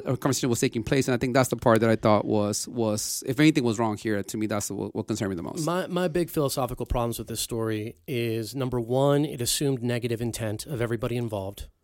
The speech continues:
Speaker 2: right? The young woman assumed everybody had negative intent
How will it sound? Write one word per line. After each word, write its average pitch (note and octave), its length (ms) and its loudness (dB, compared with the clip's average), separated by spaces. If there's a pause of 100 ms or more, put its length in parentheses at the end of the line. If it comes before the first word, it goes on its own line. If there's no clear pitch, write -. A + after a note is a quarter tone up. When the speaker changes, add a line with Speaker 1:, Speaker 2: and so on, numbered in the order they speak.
Speaker 2:
right? A#2+ 400 0
The B2+ 120 -4
young B2+ 200 0
woman C3 220 2
assumed B2 380 -2 (100)
everybody C#3 600 2
had A#2+ 140 -4
negative A#2 360 -4
intent C#3+ 440 -8